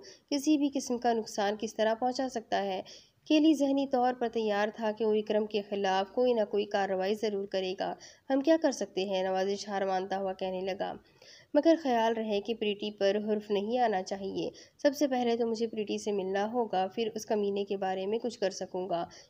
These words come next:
मेरी समझ में नहीं आता कि तुम क्या करने वाले हो।"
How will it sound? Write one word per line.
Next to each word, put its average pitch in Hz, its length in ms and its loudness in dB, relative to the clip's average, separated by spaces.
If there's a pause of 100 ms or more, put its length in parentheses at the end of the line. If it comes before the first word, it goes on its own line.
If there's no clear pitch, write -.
(120)
मेरी 302 180 8
समझ 277 300 2
में 262 120 2
नहीं 233 240 0
आता 208 280 2
कि 220 160 -4
तुम 226 200 0
क्या 214 200 0
करने 202 300 -2
वाले 185 300 -2
हो।" 196 280 -6